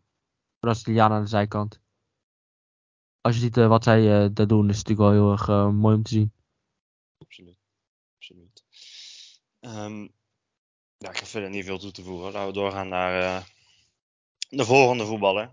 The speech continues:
Speaker 2: En, eh, zitten we nog steeds in Spanje. Nu zeg ik het wel, Spanje. Eh, bij, eh, Athletic Bilbao.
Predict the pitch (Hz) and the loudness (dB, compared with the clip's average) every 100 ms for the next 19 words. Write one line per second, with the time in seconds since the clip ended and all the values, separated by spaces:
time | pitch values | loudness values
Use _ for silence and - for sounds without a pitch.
0 | _ 101 95 92 90 90 90 98 - 107 | _ -20 -20 -18 -14 -14 -16 -14 -14 -14
1 | 95 92 95 104 101 107 - 101 95 104 | -16 -16 -12 -12 -10 -12 -4 -4 -4 -14
2 | 117 95 95 90 _ 92 90 - 95 92 | -18 -20 -16 -16 _ -18 -16 -16 -18 -20
3 | 110 - - - - - _ _ _ _ | _ -20 -20 -20 -20 -20 _ _ _ _
4 | - 90 87 87 85 87 90 87 85 104 | -14 -10 -10 -12 -16 -6 -4 -2 -2 0
5 | 113 113 - _ 107 104 113 117 110 131 | -2 -4 -12 _ -4 2 4 6 4 0